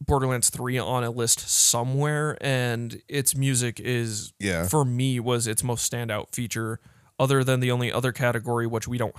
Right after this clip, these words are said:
Speaker 1: have, it would have been best multiplayer game or co-op game, but we didn't do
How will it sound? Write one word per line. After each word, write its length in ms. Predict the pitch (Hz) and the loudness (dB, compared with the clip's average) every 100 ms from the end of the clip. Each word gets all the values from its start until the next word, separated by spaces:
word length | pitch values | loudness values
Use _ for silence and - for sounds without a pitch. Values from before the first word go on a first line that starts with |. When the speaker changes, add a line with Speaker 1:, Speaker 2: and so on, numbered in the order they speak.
| - | -6
Speaker 1:
have, 340 | 139 143 135 - | -2 0 -2 -6
it 120 | 87 | -8
would 120 | 131 127 | -4 -4
have 140 | 120 | -2
been 160 | 120 117 | -2 0
best 260 | 117 113 | 0 0
multiplayer 720 | 120 110 117 127 127 135 135 | -2 -8 -2 -2 0 0 0
game 360 | 135 139 139 143 - _ | 0 0 0 -4 -8 _
or 160 | - 120 | -10 -10
co-op 400 | - 120 127 - | -2 2 2 0
game, 340 | 143 143 143 - - _ | -2 0 -2 -6 -20 _
but 80 | 127 | -2
we 140 | 127 | 0
didn't 260 | 123 110 - | 0 -4 -4
do 420 | 120 117 113 | -4 -2 -4